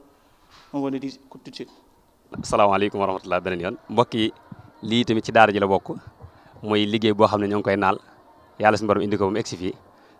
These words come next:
Speaker 2: Waaye boo ko gisee ci taxawaay lépp, fi mu ne mbaar rek la, amut ay néeg, te ñoo ngi naal tamit mu am ay néeg ci kaw. Ah, ndax këru kese moom, il faut mu am ab dë-, ay dëkkuwaay. Léegi nag ñu bëgg, euh, mbokk yi,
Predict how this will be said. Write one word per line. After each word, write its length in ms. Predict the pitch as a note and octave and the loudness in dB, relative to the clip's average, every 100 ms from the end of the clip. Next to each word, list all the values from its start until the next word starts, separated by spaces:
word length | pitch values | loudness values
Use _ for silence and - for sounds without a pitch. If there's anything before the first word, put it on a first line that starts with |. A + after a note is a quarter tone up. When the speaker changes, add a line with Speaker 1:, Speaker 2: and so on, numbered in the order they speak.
| - | -4
Speaker 2:
Waaye 240 | G#2+ G#2+ G2 | 4 4 6
boo 160 | G#2+ | 2
ko 80 | A2 | 2
gisee 240 | A2 G#2+ G2 | -2 0 0
ci 320 | G#2 G2+ G2 - | -2 -4 -4 -4
taxawaay 280 | A2 G#2 F#2 | 2 2 2
lépp, 160 | A#2 - - | -2 -4 -6
fi 80 | A2+ | -2
mu 60 | |
ne 60 | G2+ | 0
mbaar 200 | G2+ G#2 G#2+ | 6 6 6
rek 100 | G2 | -2
la, 60 | F#2 _ _ - - _ _ - - | -6 _ _ -20 -20 _ _ -14 -2
amut 160 | A#2 A2+ | 0 2
ay 120 | G#2+ | 2
néeg, 160 | G2+ F#2+ - - - - - | 0 -2 -8 -20 -20 -20 -2
te 220 | A2+ A2 G#2 | 4 4 6
ñoo 120 | A2 | 2
ngi 60 | G#2+ | 2
naal 160 | G#2 G2 | 2 2
tamit 120 | G#2 G#2 | 0 -2
mu 60 | |
am 140 | G2+ G#2 | -2 -2
ay 120 | G2+ | -2
néeg 180 | G2 G2+ - | -2 -4 -8
ci 80 | - | 0
kaw. 180 | F#2+ B2+ - _ - - - _ _ - | 2 2 -4 _ -20 -20 -20 _ _ 2
Ah, 240 | G#2 G2 | 6 6
ndax 240 | F#2+ - - - - - - - - - | 6 2 0 -20 -20 -20 -20 -20 -14 -2
këru 140 | B2 A2 | -2 0
kese 200 | G2+ G#2 | 0 0
moom, 240 | G#2 G2 A2+ - | -2 -4 -6 -10
il 80 | A2+ | -2
faut 140 | B2+ | 2
mu 80 | A#2 | 4
am 120 | A2 | 2
ab 80 | A2 A#2+ | 0 -2
dë-, 80 | |
ay 80 | A#2+ | 0
dëkkuwaay. 320 | A#2 - F2+ E2 - _ _ - - _ - | 0 2 0 -2 -12 _ _ -20 -20 _ -4
Léegi 160 | G2+ A2 | 0 2
nag 140 | G#2+ G#2+ | 2 0
ñu 60 | |
bëgg, 180 | G#2+ G2+ | 0 0
euh, 320 | G2+ G2 F#2 - - | -2 -2 -4 -8 -4
mbokk 200 | G#2+ | -2
yi, 120 | - | 0